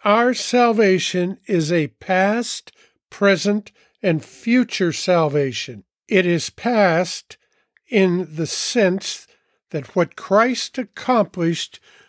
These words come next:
by his blood happened long ago. It is present in the sense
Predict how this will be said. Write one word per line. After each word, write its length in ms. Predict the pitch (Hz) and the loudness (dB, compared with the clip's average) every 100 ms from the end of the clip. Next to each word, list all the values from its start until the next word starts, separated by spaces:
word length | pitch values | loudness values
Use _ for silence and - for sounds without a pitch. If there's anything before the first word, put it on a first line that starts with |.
| _ _ _ _ _ - | _ _ _ _ _ 0
by 440 | 180 190 185 170 _ _ _ _ | 2 4 2 -4 _ _ _ _
his 340 | - 165 240 220 | -2 0 2 -2
blood 600 | - 269 233 202 180 165 | -2 2 4 2 -2 -8
happened 480 | 202 202 202 208 175 | -2 -2 0 -4 -4
long 680 | 170 175 202 226 233 233 226 | -4 0 2 2 0 0 -2
ago. 520 | 208 226 226 196 123 _ _ _ _ _ _ _ _ _ _ - | -2 -2 -2 -4 -8 _ _ _ _ _ _ _ _ _ _ -4
It 120 | 185 | 0
is 180 | 190 - | 0 -2
present 760 | - - 262 220 190 147 - - _ _ - | -8 0 2 2 -2 -6 -8 -20 _ _ -4
in 200 | 185 165 | -2 -2
the 80 | |
sense 680 | 156 - - 220 247 - - | -4 -4 0 2 2 -2 -8